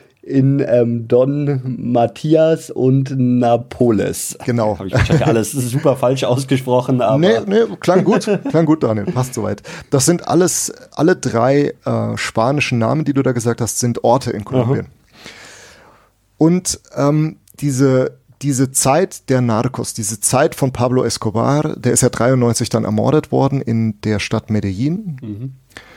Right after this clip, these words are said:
Speaker 2: Äh, übrigens, um diese Stadt haben wir mehr oder weniger immer einen großen Bogen gemacht. Die muss heute eine sehr, sehr schöne Stadt sein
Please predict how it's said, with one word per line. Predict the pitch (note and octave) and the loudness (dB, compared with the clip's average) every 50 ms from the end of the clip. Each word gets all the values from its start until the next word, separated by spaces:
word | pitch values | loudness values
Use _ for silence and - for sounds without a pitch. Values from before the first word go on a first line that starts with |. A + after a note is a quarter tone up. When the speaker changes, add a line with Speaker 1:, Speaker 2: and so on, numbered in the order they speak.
| - - - - _ _ - - _ _ _ - | -20 -20 -20 -20 _ _ -20 -20 _ _ _ -2
Speaker 2:
Äh, | A2+ A2+ A2+ A#2+ | 0 2 2 2
übrigens, | - - C3 C#3 D3+ C3+ - - | 0 0 -2 0 0 -2 -2 -2
um | - C3 B2 | -4 -4 -4
diese | - D3+ D3+ F3 | -4 -2 -2 -2
Stadt | - - - C3+ C3+ C#3 - G#2+ | -2 -2 -2 -2 -2 -2 0 0
haben | C3 C3+ C3+ A2 | 0 0 2 2
wir | B2+ B2+ B2 | 2 2 2
mehr | A#2+ A#2+ B2 B2 | 4 2 2 4
oder | B2 A#2+ G2+ | 2 2 2
weniger | A#2+ A#2+ A2 A2+ G#2 | 2 2 2 2 2
immer | - A#2+ | 2 2
einen | A#2 A#2 | 0 0
großen | - - A2+ A2 - B2 A2 | 0 0 -2 -2 -2 -2 -2
Bogen | - G#2+ G#2+ G#2+ G#2 G#2+ | 0 0 0 0 0 -2
gemacht. | - G2+ G2+ G2+ G2 F#2+ - - - | -2 -2 -2 -2 -2 -4 -6 -8 -6
Die | - G#2+ | -4 -2
muss | G#2+ B2 - - - | -2 -2 -2 -2 0
heute | - A#2+ C#3 C#3+ C#3+ | 2 2 2 2 2
eine | B2+ A#2 G#2+ | 2 2 0
sehr, | F#2+ G2+ A2+ B2 A#2 | 0 2 2 2 4
sehr | A#2+ A2+ | 2 2
schöne | - - A#2+ A2+ A2 G2+ | 0 2 0 0 0 0
Stadt | - - A#2 - - | -2 -2 -4 -4 -2
sein | - G2 F#2+ G2 A#2+ - | -4 -4 -2 -4 -4 -6